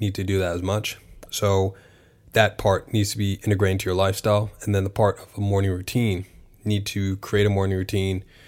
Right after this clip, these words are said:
going through it day after day after day after day, and you integrate that into your lifestyle. So that's what I mean by solidifying your gains. You integrate these things into your lifestyle.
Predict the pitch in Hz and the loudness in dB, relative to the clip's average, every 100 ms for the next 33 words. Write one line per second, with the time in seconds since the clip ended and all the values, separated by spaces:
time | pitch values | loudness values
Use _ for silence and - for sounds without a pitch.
0 | - - - 107 107 101 98 98 87 - | -20 -20 -2 2 2 2 0 0 -2 -2
1 | 101 98 98 - 101 92 92 90 104 98 | 2 2 0 -6 -4 -2 -4 -2 2 2
2 | 92 - 92 127 127 120 101 - _ _ | 0 -4 0 2 2 0 -6 -14 _ _
3 | _ _ _ - 107 95 92 92 - - | _ _ _ -6 -2 0 0 -4 -8 -2
4 | 117 104 104 95 98 90 92 87 - 87 | 0 2 2 2 -2 -2 -4 -4 -8 -8
5 | 87 - 87 - - 104 104 120 117 110 | -8 -8 -8 -8 4 4 6 4 4 2
6 | 104 98 98 87 90 - 95 95 95 90 | 4 4 0 -2 -4 -4 -2 -2 -4 -6
7 | 90 87 90 92 87 85 95 - 107 101 | -6 -6 -6 -6 -6 -8 -8 -2 0 0
8 | 92 98 - 98 92 90 90 90 90 98 | -2 -2 -4 -4 -4 -6 -6 -6 -4 -6
9 | - 95 90 98 | -4 -4 -4 -10